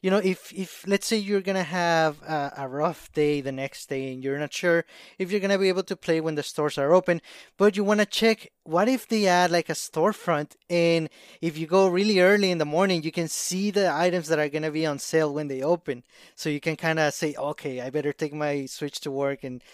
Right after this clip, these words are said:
and play during lunch because I see this thing in the storefront that I wanna buy for sure." I think they could do that.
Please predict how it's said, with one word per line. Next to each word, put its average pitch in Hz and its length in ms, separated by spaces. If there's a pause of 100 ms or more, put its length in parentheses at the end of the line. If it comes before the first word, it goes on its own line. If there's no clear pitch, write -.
(160)
and 143 140
play 147 160
during 143 240
lunch 196 180
because 156 220
I 143 60
see 165 200
this 156 240
thing 165 400 (520)
in 196 200
the 180 80
storefront 180 440
that 151 120
I - 40
wanna 151 220
buy 147 180
for 147 160
sure." 151 440
I 147 80
think 214 200
they 262 80
could 147 160
do 165 160
that. 135 160